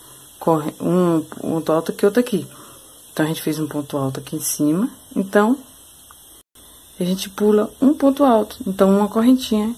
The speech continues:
e vem aqui dentro e faz dois pontos altos. Ok?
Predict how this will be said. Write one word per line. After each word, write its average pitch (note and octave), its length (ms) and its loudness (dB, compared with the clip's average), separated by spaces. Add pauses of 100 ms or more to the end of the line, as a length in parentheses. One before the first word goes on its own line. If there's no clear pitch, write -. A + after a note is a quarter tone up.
(140)
e G3 80 -2
vem G3+ 200 2
aqui G#3 180 -4
dentro G3 320 0
e - 20 -14
faz G3 360 -4 (320)
dois E3+ 240 -4
pontos G3+ 360 -6
altos. - 380 -6 (1500)
Ok? E3+ 560 -6